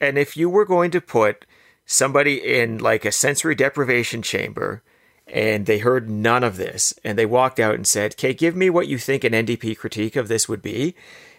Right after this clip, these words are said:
uh, they w-, you know, they would say, like, "Oh, yeah, diversity, gender," you know, some, the Francophone issue feels like even a, a step beyond that in terms of, like, eh, eh, do we actually think that that's what's gonna be top of mind for a lot of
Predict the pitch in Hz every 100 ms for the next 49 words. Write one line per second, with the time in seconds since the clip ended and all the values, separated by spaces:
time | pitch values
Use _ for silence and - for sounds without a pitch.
0 | _ - 110 113 113 - 147 156 160 143
1 | 123 135 147 - 196 123 117 - 202 170
2 | 156 143 123 127 127 135 117 113 117 117
3 | 120 117 - - _ - 117 113 113 -
4 | - 151 165 139 160 175 170 165 139 127
5 | - 127 113 - 131 117 113 120 117 110
6 | 107 147 113 - 131 - 117 110 117 123
7 | 113 110 110 107 117 113 110 110 113 113
8 | 156 151 147 156 131 143 151 151 151 160
9 | - 135 127 123 123 - 127 - 113 110
10 | 107 107 110 104 107 117 117 107 107 107